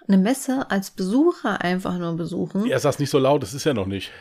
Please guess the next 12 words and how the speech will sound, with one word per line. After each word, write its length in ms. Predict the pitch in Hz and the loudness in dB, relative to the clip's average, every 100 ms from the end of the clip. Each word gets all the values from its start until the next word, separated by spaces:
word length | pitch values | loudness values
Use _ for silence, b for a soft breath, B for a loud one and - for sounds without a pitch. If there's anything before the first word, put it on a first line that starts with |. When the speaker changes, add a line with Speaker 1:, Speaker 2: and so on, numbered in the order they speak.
| b b b b b b b b b b b b b b b b - | b b b b b b b b b b b b b b b b 0
Speaker 2:
Nein, 80 | |
Speaker 1:
Also 120 | 107 107 | 2 4
Speaker 2:
wir 80 | |
haben 140 | 110 165 | 4 4
keine 240 | - 160 | 2 2
Verpflichtung. 520 | 143 120 113 - 82 76 | 2 -2 -4 -6 -8 -4
Wir 120 | 117 | 0
müssen 200 | 127 139 | 0 2
nirgendwo, 540 | 147 165 151 135 131 | 0 0 0 2 2
wir 80 | 123 | 2
müssen 180 | 135 143 | 0 2
nirgendwo 680 | 139 156 156 147 143 139 | 2 2 0 0 4 2